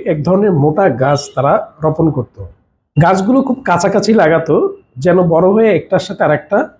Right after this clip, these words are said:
লেগে থাকে। এতে গ্রামের লোকেরা রাতের অন্ধকারে কোথাও পালিয়ে যেতে পারতো না। এরকম গাছগুলো তৈরি করার জন্য জমিদারদের আরো অনেক উদ্দেশ্য ছিল, তার মধ্যে দুটো উদ্দেশ্য ছিল সবচেয়ে বড়।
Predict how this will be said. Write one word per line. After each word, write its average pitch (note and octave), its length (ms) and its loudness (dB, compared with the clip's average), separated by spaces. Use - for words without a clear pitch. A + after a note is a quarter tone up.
লেগে E3 240 4
থাকে। - 280 -4
এতে C4+ 120 2
গ্রামের G3 460 4
লোকেরা E3 320 0
রাতের D3+ 280 0
অন্ধকারে F3 440 2
কোথাও G#3+ 260 0
পালিয়ে D#3 280 0
যেতে E3 200 -4
পারতো A2+ 360 -6
না। G2 120 -20
এরকম B3+ 400 2
গাছগুলো F#3+ 400 2
তৈরি F#3+ 280 0
করার G3 420 0
জন্য D3+ 340 0
জমিদারদের F3 480 0
আরো D#3+ 220 2
অনেক E3+ 200 0
উদ্দেশ্য D3 400 -4
ছিল, C3+ 300 -8
তার G3 160 2
মধ্যে G#3+ 260 2
দুটো G3 340 0
উদ্দেশ্য G#3+ 420 0
ছিল G3+ 160 0
সবচেয়ে E3+ 420 -2
বড়। C3 180 2